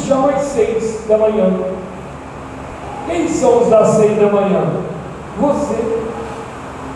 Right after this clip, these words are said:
Você que foi batizado como criança. Desde cedinho. Quais foram as palavras do padre lá no dia que você foi batizado?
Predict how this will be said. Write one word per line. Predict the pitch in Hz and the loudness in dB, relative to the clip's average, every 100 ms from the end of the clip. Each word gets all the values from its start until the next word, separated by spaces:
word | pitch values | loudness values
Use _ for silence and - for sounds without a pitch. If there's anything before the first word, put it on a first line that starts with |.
| - - - - | -12 -12 -12 0
Você | 202 214 214 254 | 4 4 2 0
que | 214 - | -2 -2
foi | - | 0
batizado | 214 220 226 190 196 190 | 2 0 0 0 0 0
como | 190 190 190 | 0 0 -2
criança. | 185 170 180 202 - 143 143 - - - - - - - - - - - - - - - - - - - - - - - - - - - - - - - | -4 -2 -2 -2 -2 -4 -6 -8 -10 -12 -12 -12 -10 -8 -8 -8 -12 -10 -10 -10 -12 -12 -12 -12 -12 -12 -12 -12 -12 -12 -12 -12 -12 -14 -14 -14 -12 -6
Desde | 269 294 - | 0 2 2
cedinho. | 190 220 226 - - - - - - - - - - - | 2 2 2 0 0 0 0 0 -2 -4 -8 -10 -10 0
Quais | 269 - | 2 2
foram | - 220 254 | 0 2 4
as | - | 4
palavras | - 202 208 202 202 | 4 4 6 4 2
do | 196 190 | 0 0
padre | 185 185 185 175 | 2 2 2 0
lá | 180 190 202 | 0 2 0
no | 190 - | -2 -2
dia | 143 165 | -2 0
que | - - | 0 -2
você | 185 180 - - - - - - - | 0 0 0 2 2 0 -2 -4 0
foi | 285 - | 2 4
batizado? | 269 - 202 185 170 - - - | 2 2 2 4 4 2 -2 -4